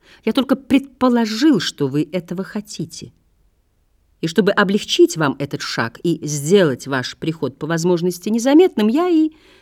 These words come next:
предоставил в ваше распоряжение этих трёх господ, ваших коллег». «Что?» — крикнул К и уставился на трёх молодых людей.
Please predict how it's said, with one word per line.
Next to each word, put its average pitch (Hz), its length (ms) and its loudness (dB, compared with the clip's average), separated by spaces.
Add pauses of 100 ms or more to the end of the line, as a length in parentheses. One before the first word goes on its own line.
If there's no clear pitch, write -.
(340)
предоставил 190 680 2
в 156 40 2
ваше 151 200 0
распоряжение 254 680 2
этих 262 200 -4
трёх 262 220 0
господ, 208 500 0
ваших 233 380 -2
коллег». 139 580 -6 (520)
«Что?» — - 460 -4 (520)
крикнул 165 360 0
К 175 260 -2 (240)
и 180 60 0
уставился 208 580 2
на 196 140 6
трёх 165 320 0
молодых 220 400 0
людей. 220 460 0